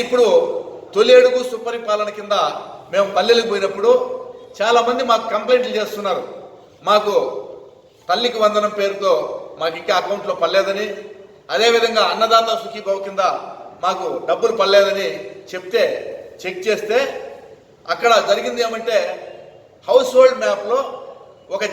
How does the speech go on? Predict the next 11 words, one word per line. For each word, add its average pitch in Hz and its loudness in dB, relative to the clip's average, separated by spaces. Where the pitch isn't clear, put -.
జాయింట్ 240 4
కుటుంబం 214 -8
ఉన్నప్పుడు 190 0
దాన్ని 214 0
విడిపోయి 247 6
ఉంటారు 220 4
already, 196 -2
వాళ్ళంతా 208 -2
కలిపి 233 -2
ఒక 226 2
జాయింట్ 240 2